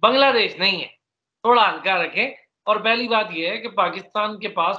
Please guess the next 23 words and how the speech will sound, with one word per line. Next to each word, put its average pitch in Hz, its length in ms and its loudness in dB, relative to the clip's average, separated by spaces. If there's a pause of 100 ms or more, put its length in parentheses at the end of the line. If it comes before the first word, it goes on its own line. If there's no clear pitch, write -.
(120)
top 190 320 0
quality 180 360 -6
batters 151 380 -2
भी 175 180 -6
हैं, 220 240 -8 (440)
पाकिस्तान 214 440 2
के 214 100 -2
पास 220 240 -4
top 185 260 2
quality 190 320 -2
bowlers 160 360 -4 (200)
भी 185 120 -4
हैं, 220 200 -6 (400)
पाकिस्तान 226 560 2
का 226 120 0
spin 214 320 -6
attack 208 240 -2
चल 220 160 2
नहीं 151 140 -4
रहा, 180 120 -2
कोई 196 240 -4
बात 143 320 -4
नहीं, 120 100 -20